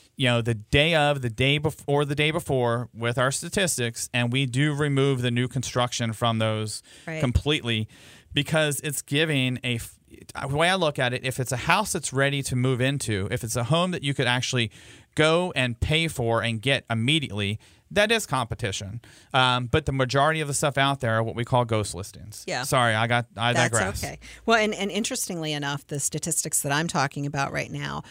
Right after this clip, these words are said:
Speaker 2: are from R I S Media. These were Realtor dot com, which is affiliated with the National Association of Realtor Statistics.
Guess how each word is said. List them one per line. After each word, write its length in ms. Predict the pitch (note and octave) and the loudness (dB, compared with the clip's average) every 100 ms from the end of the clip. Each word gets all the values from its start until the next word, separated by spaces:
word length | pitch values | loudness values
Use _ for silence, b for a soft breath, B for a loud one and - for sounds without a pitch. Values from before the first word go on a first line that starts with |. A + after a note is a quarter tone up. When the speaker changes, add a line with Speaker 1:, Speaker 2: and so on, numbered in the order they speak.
| B B - | B B 2
Speaker 2:
are 240 | D#3 C#3+ | 4 4
from 400 | C#3 D#3+ D3 C#3+ | 0 -2 -2 -2
R 180 | D#3 D3+ | 0 4
I 140 | D3+ D3 | 4 2
S 260 | C#3 - | 0 -2
Media. 400 | D#3+ D#3+ D3+ C#3+ C#3+ | -2 -2 0 0 0
These 280 | D3+ D3 | -2 -4
were 200 | D3 C#3+ | -2 -2
Realtor 460 | C#3 D#3 D#3 D#3 D#3 | -2 -2 -2 -2 -8
dot 300 | C#3+ C#3+ - | -4 -4 -6
com, 480 | - D#3 D3+ D3 D3+ | -8 -8 -4 -4 -4
which 200 | C#3+ - | -6 -6
is 140 | D3 | -8
affiliated 540 | C#3+ - C#3 C#3 C#3+ D3 | -8 -10 -10 -8 -10 -10
with 120 | C3+ | -10
the 60 | D3 | -8
National 420 | C#3 C3 - C#3 | -8 -8 -8 -4
Association 600 | C3+ D3 B2+ C#3 - C#3+ | -4 -2 -2 -2 -2 -4
of 120 | C#3 | 0
Realtor 320 | F#3+ G3+ G3 | 2 2 2
Statistics. 640 | F3+ - - D3+ - D3+ - | -2 -4 -6 -4 -4 -4 -8